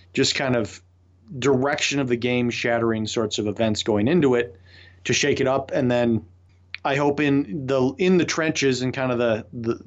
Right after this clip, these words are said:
the last part of the patch notes, we can keep working on little flow improvements or any little thing that helps the general day-to-day gameplay as well. But again, I think those key big things are so important to keeping the hype.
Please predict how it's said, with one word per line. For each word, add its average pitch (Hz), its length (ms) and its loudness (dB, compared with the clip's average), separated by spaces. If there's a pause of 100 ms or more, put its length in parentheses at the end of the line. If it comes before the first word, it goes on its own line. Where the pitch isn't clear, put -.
(300)
the 123 100 2
last 131 340 2
part 131 160 0
of 113 40 -6
the 113 60 -6
patch 139 360 -4
notes, 107 420 -6 (440)
we 131 80 0
can 120 160 -4
keep 127 200 -2
working 120 300 0
on 117 160 2
little 120 240 2
flow 160 340 2
improvements 135 760 0
or 120 340 2
any 143 220 2
little 127 200 2
thing 135 240 0
that 120 120 2
helps 120 340 -2
the 117 320 2 (600)
general 123 460 0
day-to-day 110 500 0
gameplay 107 400 0
as 98 140 -2
well. 107 380 2
But 104 240 0 (640)
again, 120 300 2
I 107 100 2
think 127 240 -4
those 120 280 0
key 139 360 0
big 117 440 -2
things 120 340 0
are 107 60 0
so 123 280 2
important 107 640 -2
to 107 80 -4
keeping 113 380 0
the 98 80 2
hype. 120 360 0